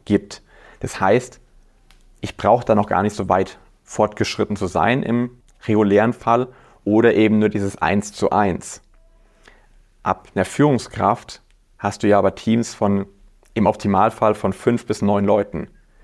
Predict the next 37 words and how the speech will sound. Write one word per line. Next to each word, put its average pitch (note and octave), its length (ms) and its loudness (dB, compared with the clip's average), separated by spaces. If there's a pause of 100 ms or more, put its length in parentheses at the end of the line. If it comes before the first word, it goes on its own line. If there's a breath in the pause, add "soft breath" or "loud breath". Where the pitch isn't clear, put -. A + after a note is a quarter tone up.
(120)
Nicht G#2 300 -2
größer, B2 480 4
weil G#2 100 0
ansonsten G2+ 400 -2
wird's - 160 -4
wieder G2+ 160 -2
zu A2 380 -4 (440 soft breath)
groß, G2 460 0 (380)
die - 40 2
man G2 120 2
gar F#2 100 2
nicht F#2+ 120 -4
mehr G2 80 -6
koordi-, F#2 260 -2
koordinieren F#2+ 420 0
kann. D#2 220 -4 (180)
Weil E2+ 120 -4
wie F2+ 40 -2
soll F#2+ 180 2
ich G2 120 0
mich G2 120 0
für G2 360 0
fünfzehn A2+ 420 -2
Leute G#2 560 2 (600 soft breath)
auch G2 380 2 (560)
in A#2 140 2
ihre G#2 240 4
Emotionen G2 560 2
einfinden F#2 480 -6
können? - 240 -8 (240)
„Ach, - 300 0 (600)
bei F#2+ 100 0
ihm G2+ 120 2
steht G#2+ 160 0
die G2+ 60 2
Hochzeit A2 340 0
an, B1+ 220 -4